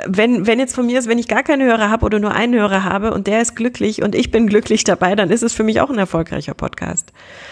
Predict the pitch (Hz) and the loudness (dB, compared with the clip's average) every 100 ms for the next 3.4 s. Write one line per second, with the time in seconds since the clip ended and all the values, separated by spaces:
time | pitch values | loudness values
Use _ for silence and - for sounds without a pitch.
0 | - - - - _ _ - 185 180 180 | -20 -20 -20 -20 _ _ -4 0 2 0
1 | 185 185 - - 185 180 180 180 180 - | 0 2 2 2 0 0 0 -2 -4 -6
2 | 175 190 220 220 226 220 208 - 214 240 | -6 -2 0 0 0 -2 -8 -2 2 2
3 | 226 220 220 | 2 0 -2